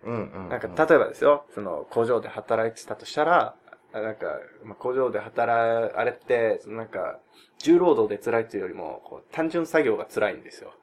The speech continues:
Speaker 1: うん。
Speaker 2: で、だったら、じゃあ、これを、なんか、今まで一時間で五個しかできなかったのを、
Speaker 1: うん。
Speaker 2: えーっと、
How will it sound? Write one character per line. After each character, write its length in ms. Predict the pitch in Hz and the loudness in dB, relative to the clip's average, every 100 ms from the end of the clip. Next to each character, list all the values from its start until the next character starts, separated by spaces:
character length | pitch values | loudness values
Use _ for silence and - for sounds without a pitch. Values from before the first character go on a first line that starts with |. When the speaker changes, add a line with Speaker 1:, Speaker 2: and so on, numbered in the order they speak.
| - | -6
Speaker 1:
う 80 | 135 | -4
ん。 140 | 107 - _ - - - 170 | -4 -8 _ -20 -20 -6 2
Speaker 2:
で、 240 | 156 - - - | 2 0 -12 -6
だ 60 | 143 | 0
っ 20 | |
た 100 | 147 | 4
ら、 320 | 151 117 - _ _ _ | 6 4 0 _ _ _
じ 140 | - 113 | -4 -2
ゃ 20 | |
あ、 200 | 78 57 - _ _ _ - | -2 -8 -14 _ _ _ -14
こ 200 | - 120 | -2 4
れ 120 | 135 | 6
を、 460 | 147 147 98 - _ _ _ _ - | 8 8 6 0 _ _ _ _ -16
な 100 | 113 | -14
ん 60 | 98 | -10
か、 100 | - - | -10 -10
今 220 | 104 123 | -6 -2
ま 160 | 123 120 | 0 0
で 340 | 98 76 71 - _ _ _ _ | 0 -4 -8 -14 _ _ _ _
一 240 | 113 - 117 | -16 -10 -8
時 140 | 120 | -4
間 260 | 110 101 85 | -4 -4 -6
で 160 | - _ _ | -16 _ _
五 120 | 127 120 | -2 0
個 120 | 117 | 0
し 120 | - | -4
か 120 | - | -10
で 140 | 98 104 | -10 -8
き 80 | 110 | -8
な 100 | 104 | -8
か 60 | |
っ 60 | - - | -12 -10
た 100 | 82 | -10
の 100 | 80 | -4
を、 360 | 110 117 73 - 107 | -2 -2 -4 -10 -20
Speaker 1:
う 60 | |
ん。 220 | 110 95 90 _ _ _ _ _ | -20 -20 -20 _ _ _ _ _
Speaker 2:
え 420 | 98 80 62 - - | -10 -8 -10 -14 -20
ー 0 | |
っ 40 | _ _ | _ _
と、 100 | - | -20